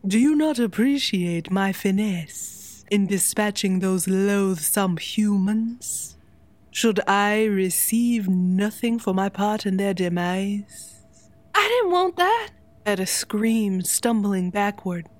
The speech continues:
She cowered as he neared, but when she felt his touch on her face, it was lighter than expected, tender almost. The hand on her face moved lower, to her neck, then rested lightly on her collarbone,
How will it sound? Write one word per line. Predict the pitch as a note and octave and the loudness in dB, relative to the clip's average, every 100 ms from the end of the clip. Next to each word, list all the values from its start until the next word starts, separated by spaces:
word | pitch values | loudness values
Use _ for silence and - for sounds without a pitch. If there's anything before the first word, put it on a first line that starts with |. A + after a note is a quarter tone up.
| - | -16
She | - A3 | -4 -4
cowered | - - A#3 G#3 F#3 F3+ | -4 -4 -2 0 -2 -2
as | G3+ | -4
he | G#3 F#3+ | -2 0
neared, | F3+ G3+ F#3 F3 - - - - - | 0 -2 -2 -8 -16 -20 -20 -20 -12
but | F3+ E3+ | -8 -2
when | F#3+ G3 | 0 0
she | - G3+ | 0 -2
felt | - G#3 A3+ A3 | -2 -2 -2 -4
his | - F3+ - | -4 -4 -4
touch | - G#3+ - | -4 -4 -4
on | G3 F3+ | -4 -4
her | F3+ | -4
face, | E3 - G3 A3+ A3+ - - - - | -8 -4 -4 -2 -6 -8 -10 -18 -6
it | A3+ | -2
was | A3 F3+ | -2 -2
lighter | F#3 G3+ C#4 G#3+ | -2 -2 -2 -4
than | F#3 F#3 | -4 -6
expected, | F#3 - A#3 - - F3+ - _ - | -8 -8 -8 -10 -14 -14 -14 _ -2
tender | B3 B3+ G3 F#3 | 0 2 0 -4
almost. | F3+ F3+ F3+ F3 - - - - - | -4 -6 -6 -8 -10 -14 -16 -12 -6
The | |
hand | F#3+ - G3+ G3+ G3+ G3+ | -4 -2 0 0 0 0
on | F#3+ F3+ | -2 -2
her | F#3 | -4
face | - - G#3 G3+ - | -6 -4 -4 -2 -2
moved | F#3 F#3+ F3+ | -2 -2 -2
lower, | E3+ F#3+ G#3 F#3+ F3 E3 - _ - _ - | -4 -4 -4 -6 -8 -14 -20 _ -20 _ -6
to | G3 | -4
her | F3+ F3 | -2 -2
neck, | G3+ F#3+ - - - - - | -4 -6 -12 -20 -20 -20 -4
then | F#3+ F3+ | -2 0
rested | F3+ F#3 - F#3 E3 | -2 -4 -4 -6 -6
lightly | F3 G3+ A3 G3+ G3+ | -6 -4 -6 -4 -2
on | G3+ | 0
her | G3 | -2
collarbone, | F#3+ G3 F#3+ F3+ E3 F3 E3 E3+ | -4 -4 -4 -4 -6 -10 -10 -14